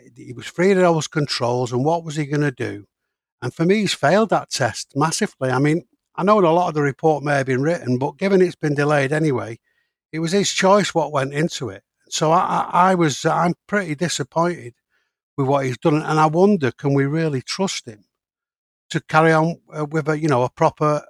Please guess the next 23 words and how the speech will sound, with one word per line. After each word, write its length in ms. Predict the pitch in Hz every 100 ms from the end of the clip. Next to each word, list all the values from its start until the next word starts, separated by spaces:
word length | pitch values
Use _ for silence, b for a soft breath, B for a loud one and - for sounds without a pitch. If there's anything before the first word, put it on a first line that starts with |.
| -
uh, 220 | 139 147
inquiry 640 | 160 156 - 156 156 156 165
in 100 | 156
the 80 | 156
future. 560 | - 220 - - 131 -
Does, 180 | 160 - _ _ -
can 120 | - 160
we 100 | 160
trust 320 | - 202 -
him 80 | 196
for 120 | -
that? 160 | 120 -
Maybe 260 | 196 214 170
I'm 140 | 143
being 180 | 143 143
a 60 | 131
bit 160 | 127
harsh, 420 | 156 175 110 113 -
but 140 | 151
as 160 | 165 151
you 60 |
know, 180 | 147 143
Frank, 320 | 135 - 101